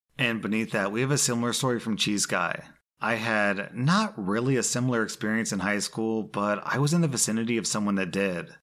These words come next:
One of our instructors was a stickler for the dress code,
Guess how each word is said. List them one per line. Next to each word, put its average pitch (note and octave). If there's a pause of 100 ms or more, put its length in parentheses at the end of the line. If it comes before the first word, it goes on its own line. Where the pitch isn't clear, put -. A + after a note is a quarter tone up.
(160)
One G2+
of B2+
our B2+
instructors A#2
was A2
a G#2
stickler A2
for A2
the F#2+
dress G2
code, F#2